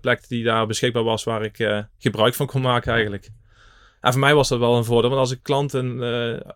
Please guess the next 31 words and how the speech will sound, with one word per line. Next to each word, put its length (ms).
uitnodigde 460
op 60
kantoor, 520
of 120
als, 240
eh, 60
topsporters 600
die, 320
eh, 260
waar 140
ik 60
een 60
afspraak 260
mee 140
had, 160
die 80
hoefde 160
ik 60
niet 80
thuis 340
aan 200
de 80
keukentafel 720
uit 120
te 60
nodigen, 260
maar 120
die 100
kon 160
ik 100
dan, 260